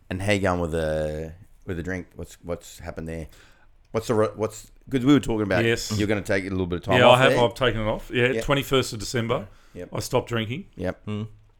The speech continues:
Speaker 2: Now, I had one little moment where, 'cause I had no drink at all, and then I was away in Newcastle seeing one of my customers, and he's actually associated, well, his brother is a winemaker,
Speaker 1: Yep.
Speaker 2: and, um, he's involved also, and we're at this beautiful Italian restaurant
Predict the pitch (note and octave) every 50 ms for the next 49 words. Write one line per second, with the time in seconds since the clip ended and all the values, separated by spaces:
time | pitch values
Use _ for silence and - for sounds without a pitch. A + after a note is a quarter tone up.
0 | - - - - - - - - - _ - C3 B2+ B2 B2+ D3 C3+ A#2 B2 B2+
1 | B2+ C3 B2+ A#2+ A2+ A#2 A2+ A2 A2 A2+ B2 E3 A#3+ - - - _ _ _ _
2 | _ _ _ _ _ - - A2 G#2+ A2 A2 G#2+ G#2+ G#2+ G#2+ G#2 G#2+ G#2+ A2 A2
3 | A#2+ A#2 A#2 A2 A#2+ B2 A#2+ G2+ A2 A2+ A2 G2+ - G#2 G2+ A2 B2+ D#3 - -
4 | A2 A2 A2 G#2+ G#2+ G#2+ G#2 G#2+ G#2 A2 A2 A2 G#2+ G#2 G#2 G2 - - G#2 G#2
5 | G2+ - - G2+ - - - A2+ G#2+ G#2 G2+ G2 G2 F#2+ - - - - - -
6 | - - - - - - - _ - C3+ B2+ A2+ A2 G#2 - - A#2 A#2+ - -
7 | A#2+ A#2+ D#3+ - - B2 A2+ A2 A#2+ A#2+ A2+ G#2+ G#2 A2+ G#2+ G#2+ - - A#2 A2
8 | G#2 G#2 G2+ G2 G2 G2+ - - G2+ - - A2+ G#2+ G2+ - A2+ G#2 G2 F#2+ F2+
9 | F#2+ G2 G#2 A2 - - - G#2+ G2+ F#2 F#2 F#2 F#2 F#2 F2+ G2+ F2+ F#2 F#2+ F#2+
10 | F#2+ F#2 F#2 F#2 F2+ - B2 A#2+ D3+ E3 - - D#2+ D#2+ G2 F#2+ F#2+ F#2 F2 G2
11 | F#2+ F#2 F#2 F2+ F2 - - - - - - - - - - - _ _ - -
12 | B2 A2+ G#2+ F2+ G#2+ G2+ F2 G2+ G2+ G2 G2 G2+ G2+ G2+ G#2 - - A2+ G2 F#2+
13 | F#2 - - G#2+ G#2+ G#2+ G#2+ G#2+ G#2+ A2 A2 A2 A2 G2 - - A#2 A2+ G#2+ G#2
14 | - G2 F#2+ F2+ - A2 G2+ F#2+ F#2+ F#2 F2+ G2 F#2+ - - G#2+ F2+